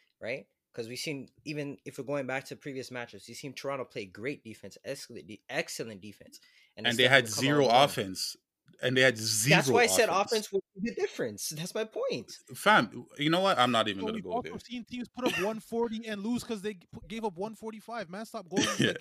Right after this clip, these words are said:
Speaker 3: running
Speaker 2: yeah, I'm
Speaker 3: the
Speaker 2: done. I'm
Speaker 1: Alright.
Speaker 2: done, Kev. I'm
Speaker 1: So
Speaker 2: done.
Speaker 1: then
Speaker 2: I'm
Speaker 1: we,
Speaker 2: done. I'm done.
Speaker 1: we will table
Speaker 2: I'm
Speaker 1: it
Speaker 2: done.
Speaker 1: until
Speaker 2: I'm
Speaker 1: game one's over, and then we'll resume the argument. How about that?
Speaker 2: No,
Speaker 3: Six
Speaker 2: I'm
Speaker 3: man,
Speaker 2: not, 'cause
Speaker 3: who you
Speaker 2: this
Speaker 3: guys
Speaker 2: is
Speaker 3: got?
Speaker 2: never gonna be a discussion. This is stupid.
Speaker 3: Six man, who you guys got?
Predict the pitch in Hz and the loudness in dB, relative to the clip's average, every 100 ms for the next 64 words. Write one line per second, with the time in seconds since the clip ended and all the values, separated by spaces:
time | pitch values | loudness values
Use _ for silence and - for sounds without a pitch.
0 | - 180 120 127 110 139 156 185 135 151 | -10 -4 6 6 10 8 10 8 10 8
1 | 165 175 135 110 120 123 110 110 113 104 | 10 8 6 -2 4 6 8 8 6 6
2 | 104 104 240 226 233 208 190 175 175 160 | 2 2 4 4 6 4 6 4 4 2
3 | - 170 165 170 156 156 139 143 131 127 | 0 -2 0 -2 -2 -2 -2 -6 -4 -4
4 | 127 139 127 123 139 117 127 120 110 98 | -4 -6 -6 -6 -8 -8 -6 -6 -6 -12
5 | - _ _ 151 139 - - - _ _ | -18 _ _ -4 -4 -6 -10 -14 _ _
6 | _ _ _ _ _ _ 180 240 131 123 | _ _ _ _ _ _ 0 4 6 8
7 | 190 143 98 123 117 - 151 139 180 170 | 8 8 6 2 4 2 2 6 6 6
8 | 160 160 147 147 131 - 127 - - 160 | 2 0 0 0 0 0 -2 -2 -8 -8
9 | - 117 123 107 - 247 - 214 214 185 | -4 -4 -4 -6 -8 -10 -10 -8 -6 -4
10 | 190 208 180 165 135 131 113 | -4 -4 -4 -8 -10 -18 -18